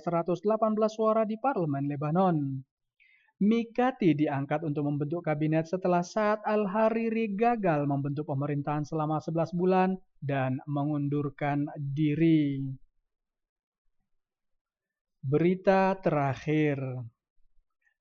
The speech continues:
Jet-jet tempur rezim Zionis Israel membombardir di wilayah selatan Lebanon. Jet-jet tempur rezim Zionis menembakkan roket ke sejumlah target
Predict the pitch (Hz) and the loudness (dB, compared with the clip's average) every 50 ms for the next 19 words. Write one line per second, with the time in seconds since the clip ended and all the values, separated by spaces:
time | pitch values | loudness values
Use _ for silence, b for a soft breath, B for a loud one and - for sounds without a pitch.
0 | - - 156 170 208 226 233 - - - 196 185 202 226 220 220 220 220 - 226 | -8 -4 2 4 6 6 6 4 -2 -6 -4 0 4 6 6 4 4 4 2 2
1 | 220 220 214 220 220 220 214 214 208 202 220 220 214 190 196 220 208 214 220 208 | 2 2 2 2 2 4 4 2 0 2 0 0 0 0 0 0 0 0 -2 -4
2 | - - 208 196 - 208 214 208 160 170 190 233 269 277 247 220 214 196 208 202 | -2 -4 -4 -2 0 0 2 2 2 2 2 2 2 2 2 2 2 4 4 4
3 | 202 196 196 196 190 190 175 175 180 185 190 190 190 165 175 180 185 - 180 180 | 4 4 4 4 4 2 4 4 4 4 4 2 -2 0 0 2 2 4 4 4
4 | 185 180 185 180 175 175 175 175 170 175 - 185 175 170 170 170 - 180 170 170 | 6 6 6 4 4 4 4 2 2 2 2 2 4 4 2 2 2 2 2 2
5 | 180 190 165 175 170 175 170 170 170 165 156 165 165 165 170 185 208 220 208 185 | 2 0 -2 -2 0 0 2 2 2 2 2 0 0 2 2 2 4 4 4 2
6 | 160 143 135 131 131 123 120 - _ b b b b b _ - 139 151 135 131 | 2 0 -2 -2 -4 -6 -8 -12 _ b b b b b _ -2 -2 -2 0 0
7 | 147 147 - 147 139 135 151 147 147 143 139 147 147 139 135 151 147 147 151 147 | -2 -2 -2 -2 -2 -2 -2 0 0 0 0 0 0 0 0 0 0 0 0 0
8 | 156 165 151 151 147 151 147 165 165 160 - 165 160 160 165 160 156 - 170 160 | 0 0 0 2 2 2 2 0 0 0 0 0 0 2 0 0 0 0 -2 -4
9 | - - 170 165 - 160 165 220 220 220 214 214 226 233 233 226 214 233 226 226 | -2 -2 -2 -2 -2 -4 -2 0 2 2 2 2 2 2 2 2 2 2 0 0